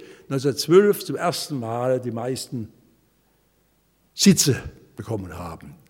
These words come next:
Und auf diesen Au-, Ausschwung, vor allem nach dem Sozialistgesetz,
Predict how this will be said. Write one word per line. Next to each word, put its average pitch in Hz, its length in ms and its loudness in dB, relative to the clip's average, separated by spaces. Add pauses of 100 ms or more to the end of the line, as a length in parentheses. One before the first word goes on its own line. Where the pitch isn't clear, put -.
(440)
Und 113 120 -12
auf - 100 -12
diesen 160 280 -4
Au-, 151 320 2
Ausschwung, 160 840 0
vor 135 140 -6
allem 135 180 -2
nach 131 160 -4
dem 135 120 -10
Sozialistgesetz, 113 760 -10